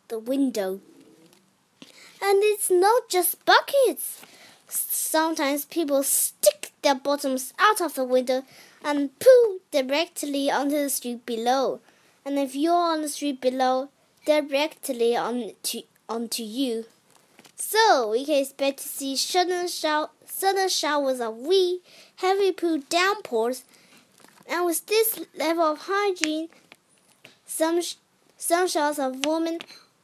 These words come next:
with conditions become slippery and in some cases rather smelly. Woo! So, a summary thing.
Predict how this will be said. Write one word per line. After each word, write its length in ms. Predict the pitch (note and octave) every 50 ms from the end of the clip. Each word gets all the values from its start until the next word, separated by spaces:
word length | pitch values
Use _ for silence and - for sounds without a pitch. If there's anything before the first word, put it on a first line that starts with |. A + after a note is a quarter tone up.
| _
with 320 | - C#4+ D4 D#4 D#4+ - -
conditions 640 | - D4 C#4+ C#4+ C#4+ F#4 F#4+ F4+ F4+ E4 D#4+ - -
become 420 | - - C#4 B3+ - D#4 C#4+ C#4+ C#4+
slippery 640 | - - - F#4 G4 F#4+ - F4+ F4 F4 F4+ F4+ - - _ _ - - - -
and 180 | F4+ F4+ F4
in 100 | E4 D#4
some 320 | - - F#4+ G4 G#4 G#4 G4+
cases 500 | - E4 D#4+ D4 C#4+ D#4+ D#4 D#4+ - - _ _ _ _ _ -
rather 340 | - F#4+ G#4+ G#4+ G#4+ F#4+ F4
smelly. 760 | C#4+ - - - E4 E4+ F#4+ G4+ G#4 F#4+ F4 C#4+ B3 A3+ A#3+ - _ _ _ _ - - - - _ -
Woo! 260 | F#4 A#4 A4+ D#4+ B3 - - _ _ _ _ _ _ _ _ _ _ _ _ - - - -
So, 520 | - - - - - - A4 F#4 C#4+ G#3+ - - _ - - _ _ _ - -
a 60 | E4
summary 640 | - - - - D#4+ D#4 C#4+ C4+ B3+ A3+ A3 A3
thing. 380 | G#3+ - - A3+ G#3+ G#3+ G#3+